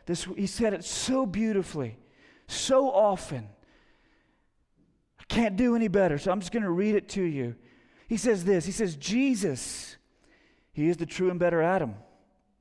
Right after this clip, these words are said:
who passed the test in the garden and whose obedience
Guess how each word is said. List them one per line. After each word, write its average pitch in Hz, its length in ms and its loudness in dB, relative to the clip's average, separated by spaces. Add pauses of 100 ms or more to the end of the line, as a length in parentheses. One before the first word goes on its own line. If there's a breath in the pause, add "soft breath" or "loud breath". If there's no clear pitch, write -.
(320 soft breath)
who 185 120 -2
passed 190 480 -2
the 185 60 -6
test 185 360 -2
in 180 80 -8
the 165 80 -4
garden 151 480 -2 (280 loud breath)
and 180 80 -2
whose 160 160 -2
obedience 151 960 -4